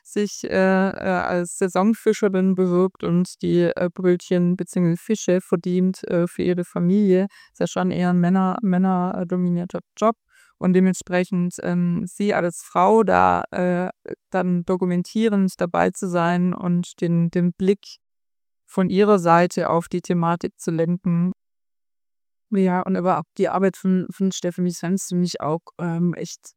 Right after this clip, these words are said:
in dem Fall auch dieser weibliche Blick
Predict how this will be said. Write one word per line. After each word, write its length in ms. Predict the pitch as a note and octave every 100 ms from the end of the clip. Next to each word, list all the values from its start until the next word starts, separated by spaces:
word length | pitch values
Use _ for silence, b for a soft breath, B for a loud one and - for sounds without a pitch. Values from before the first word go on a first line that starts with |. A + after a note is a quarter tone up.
| _ _ _ _ _ _ -
in 100 | F3+
dem 320 | F#3 F#3+ F#3+ -
Fall 340 | - F3 F#3 -
auch 100 | -
dieser 280 | F#3+ F3+ E3+
weibliche 400 | F#3 G#3 G#3 F3+
Blick 300 | F#3+ G#3+